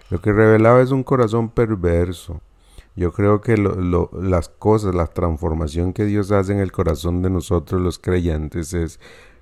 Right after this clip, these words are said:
que honramos a nuestros papás, eh, de todas las maneras posibles. Y si ellos tienen una necesidad, si,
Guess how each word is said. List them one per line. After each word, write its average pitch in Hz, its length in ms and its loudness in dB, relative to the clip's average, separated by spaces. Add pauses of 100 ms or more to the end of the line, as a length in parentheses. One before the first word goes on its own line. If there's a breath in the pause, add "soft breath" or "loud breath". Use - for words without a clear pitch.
(100)
que 92 120 0
honramos 80 500 0
a 90 60 0
nuestros 87 400 -4
papás, 82 640 -6 (600 soft breath)
eh, 85 580 2 (360)
de 92 160 2
todas 92 280 2
las 98 140 4
maneras 82 460 0
posibles. 78 680 -8
Y 85 80 -8
si 87 140 -6
ellos 85 220 -4
tienen 87 340 -2
una 90 200 0
necesidad, 87 840 -2
si, 80 220 -10